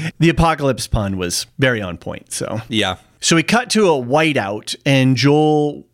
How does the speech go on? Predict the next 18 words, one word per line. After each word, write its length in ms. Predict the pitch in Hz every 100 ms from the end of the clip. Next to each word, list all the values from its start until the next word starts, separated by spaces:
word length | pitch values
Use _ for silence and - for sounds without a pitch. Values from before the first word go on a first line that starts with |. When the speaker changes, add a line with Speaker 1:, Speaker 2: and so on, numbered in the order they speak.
| _
Speaker 1:
slowly 720 | - - 156 160 165 160 160 143
wakes 460 | 127 131 - -
in 160 | - 127
a 60 |
hospital 600 | 107 135 127 - 120 110 107
room 420 | 107 107 104 110
with 320 | 127 113 113
Marlene 460 | 120 117 117 117 110
standing 340 | - 110 107
next 220 | 104 101 -
to 120 | 113
him. 200 | 117 131 _ _
She 160 | - 147
explains 460 | - 165 165 185
the 80 | 175
situation 560 | - 165 151 127 123 113
to 60 |
Joel. 560 | 110 135 131 127 127